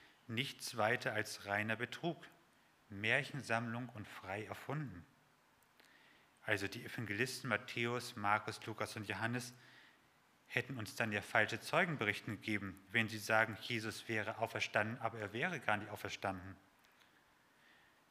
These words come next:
Und wenn wir dort schon so eine ganz entscheidende falsche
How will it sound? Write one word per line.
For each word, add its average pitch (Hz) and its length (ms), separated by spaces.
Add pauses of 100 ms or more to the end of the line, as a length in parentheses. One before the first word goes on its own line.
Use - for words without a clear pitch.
(340)
Und 113 140
wenn 113 140
wir 110 80
dort 107 320
schon 139 140
so 131 100
eine 117 200
ganz 113 320
entscheidende 120 600 (400)
falsche 110 500